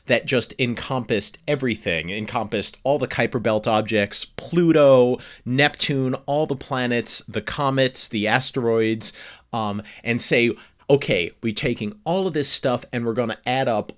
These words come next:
all of the dark matter within there. How much mass is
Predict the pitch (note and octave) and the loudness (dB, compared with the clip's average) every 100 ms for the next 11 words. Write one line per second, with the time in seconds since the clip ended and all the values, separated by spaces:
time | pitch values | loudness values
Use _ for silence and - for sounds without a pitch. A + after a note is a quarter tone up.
0 | _ C3+ D3 E3+ F3 F3 F3 D#3+ D3 C#3+ | _ 0 2 2 2 2 0 0 -2 2
1 | C3+ D#3 C#3 A2 G#2 G2+ G2+ A2+ G#2 G2+ | 2 2 0 0 2 0 -2 -2 -2 0
2 | G2 F#2+ G2 - - - - - D#3 E3+ | -2 -2 -6 -10 -20 -20 -12 -4 -2 0
3 | F3 D#3 D3 C#3 C3 B2+ - A2+ G#2 | 0 -2 -2 -2 -2 -2 -2 -2 -2